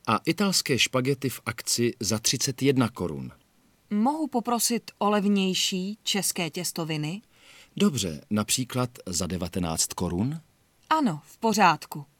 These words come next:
Speaker 2: A už jen hořkou čokoládu a vanilkovou zmrzlinu.
Speaker 1: Dvacet dva korun za čokoládu a vanička vanilkové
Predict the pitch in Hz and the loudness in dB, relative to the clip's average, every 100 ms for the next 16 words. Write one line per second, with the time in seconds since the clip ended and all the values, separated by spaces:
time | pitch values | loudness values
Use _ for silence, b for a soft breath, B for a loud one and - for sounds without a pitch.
0 | _ B B B _ _ 220 226 - 226 | _ B B B _ _ 4 4 4 0
1 | - 240 220 220 190 214 - 147 139 165 | 2 2 2 -2 -2 -4 -2 -6 -4 -6
2 | 185 220 240 254 277 - - 247 214 180 | -2 2 2 2 -2 -6 0 0 2 0
3 | 196 202 196 190 190 170 180 180 190 190 | 0 0 -2 -2 -2 0 -2 0 0 0
4 | 165 120 B B B B 113 107 147 - | -2 -6 B B B B -2 2 4 4
5 | 208 160 170 - 151 139 120 92 - 92 | 2 0 -2 2 4 4 2 0 -2 -2
6 | 113 127 147 156 180 - 107 98 78 107 | -2 0 0 0 0 -2 -2 0 2 2
7 | 165 - - 82 95 127 127 139 135 139 | 2 -2 -4 -2 0 0 -2 -2 0 -2
8 | 135 | -4